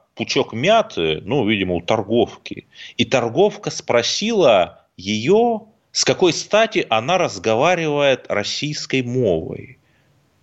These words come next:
И прям очень жёстко по ней проехалась. То есть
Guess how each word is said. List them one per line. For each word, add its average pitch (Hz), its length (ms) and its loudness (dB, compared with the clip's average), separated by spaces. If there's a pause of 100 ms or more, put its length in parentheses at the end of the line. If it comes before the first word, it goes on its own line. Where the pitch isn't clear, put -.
(640)
И 107 120 4
прям 151 420 4
очень 175 260 -2
жёстко 156 380 -2
по 156 100 -2
ней 151 160 0
проехалась. - 1000 -4 (1700)
То 143 80 4
есть - 280 -2